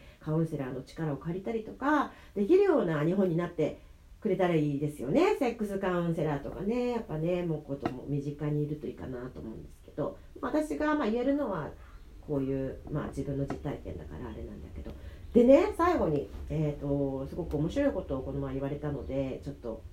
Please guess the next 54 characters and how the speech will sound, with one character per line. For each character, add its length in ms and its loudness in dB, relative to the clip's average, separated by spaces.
皆 160 -10
さ 120 -12
ん 60 -8
に 80 -12
シ 120 -12
ェ 100 -10
ア 40 -12
し 80 -18
た 60 -10
い 60 -2
な 160 2
と 80 0
思 120 2
う 20 2
ん 40 0
で 100 0
す 80 -12
け 80 -10
ど、 340 0
よ 120 6
く 160 4
セ 100 4
ッ 80 2
ク 100 2
ス 140 -2
す 100 2
る 100 2
と 100 0
若 280 -2
返 200 0
る 120 -2
と 80 -14
か 440 -4
言 160 4
う 40 2
じ 60 -4
ゃ 40 -2
な 60 0
い 40 0
で 60 -4
す 60 -14
か。 100 -10
そ 60 0
れ 80 2
は 60 4
さ 120 0
っ 40 -4
き 80 0
説 220 -2
明 120 0
し 60 -2
た 80 -2
通 220 -4
り、 440 -2